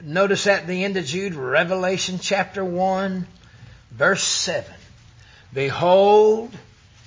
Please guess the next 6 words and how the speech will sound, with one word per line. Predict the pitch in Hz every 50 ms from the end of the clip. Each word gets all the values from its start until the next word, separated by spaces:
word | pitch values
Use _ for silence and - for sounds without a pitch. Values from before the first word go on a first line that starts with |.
| - -
he | - - 165 143 127
cometh | - - - 160 170 185 190 190 190 -
with | 208 202 185 - -
clouds, | - - 165 147 131 120 110 95 - - - - - - - - - - - - - - - - - - - - - - - 156
and | 139 139 127 113 - -
every | 139 160 180 185 180 180 185 165 139 123